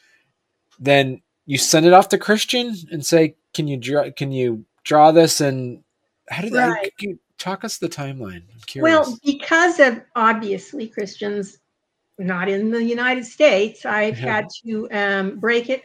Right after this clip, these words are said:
Speaker 2: down into, uh, eight-page units that he sends back to me. I told him what
Speaker 1: Okay.
Speaker 2: my budget was, and I told him how I'd be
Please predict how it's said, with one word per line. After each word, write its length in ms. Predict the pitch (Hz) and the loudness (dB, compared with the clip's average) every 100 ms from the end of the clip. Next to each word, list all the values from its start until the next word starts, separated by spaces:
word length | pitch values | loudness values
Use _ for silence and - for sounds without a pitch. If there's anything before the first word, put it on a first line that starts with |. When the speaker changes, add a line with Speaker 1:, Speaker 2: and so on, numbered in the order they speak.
| _ | _
Speaker 2:
down 460 | - 202 196 196 202 | -6 -4 -2 -4 -8
into, 760 | - 196 196 - 208 196 196 - _ _ | -8 -10 -10 -10 -6 -6 -6 -10 _ _
uh, 240 | 202 190 - | -4 -4 -2
eight-page 600 | 233 277 _ 214 208 196 | -4 -4 _ -10 -8 -8
units 840 | 208 196 214 240 196 190 _ - _ 180 | -8 -2 0 0 -2 -6 _ -20 _ -8
that 140 | 196 | -8
he 420 | - - 202 196 - _ | -8 -14 -10 -10 -14 _
sends 440 | - - 196 190 | -10 -2 0 0
back 400 | 175 185 - - | 0 -2 -4 -8
to 80 | - | -16
me. 220 | 190 190 - _ _ _ 381 | -14 -14 -16 _ _ _ -6
I 60 | |
told 280 | 381 359 285 | 0 2 2
him 100 | 254 | 0
what 100 | 240 220 | -2 -4
Speaker 1:
Okay. 100 | 220 | -6
Speaker 2:
my 240 | 185 214 | 0 0
budget 220 | 185 214 | 0 -2
was, 400 | 196 196 196 208 214 | -2 -2 0 -2 -6
and 100 | 208 | -8
I 100 | 202 | -8
told 300 | - 202 202 | -6 -4 -4
him 120 | 202 | -6
how 260 | 196 196 | -4 -2
I'd 200 | 190 190 | 0 -2
be 160 | 185 180 | -4 -12